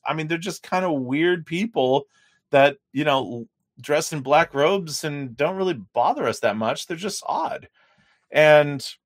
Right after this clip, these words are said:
Raymond Roger de Trencavel, uh, he is the Viscount of three cities that are important, two of which we're gonna zoom in on a little bit.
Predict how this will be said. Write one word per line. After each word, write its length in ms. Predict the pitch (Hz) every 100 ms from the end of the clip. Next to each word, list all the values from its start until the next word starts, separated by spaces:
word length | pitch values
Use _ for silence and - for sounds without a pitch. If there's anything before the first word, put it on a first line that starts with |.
| _ _ _ _ _ _ _ _ _ _ _ _ -
Raymond 340 | 143 202 208
Roger 300 | 165 160 151
de 140 | 127 120
Trencavel, 800 | - 285 226 131 117 107 117 - _
uh, 400 | 120 123 123 120
he 480 | 113 110 110 160 170
is 100 | 160
the 80 | 131
Viscount 680 | 127 147 - 135 120 139 -
of 420 | 131 127 131 120 -
three 420 | - - 185 226
cities 480 | - 139 110 120 -
that 140 | 117
are 60 | 117
important, 520 | 110 131 143 - -
two 220 | - 196
of 140 | 196 151
which 200 | 143 -
we're 120 | 131
gonna 180 | 123 110
zoom 300 | 107 127 131
in 120 | 135
on 160 | 110
a 80 | 104
little 160 | 104 104
bit. 240 | 110 156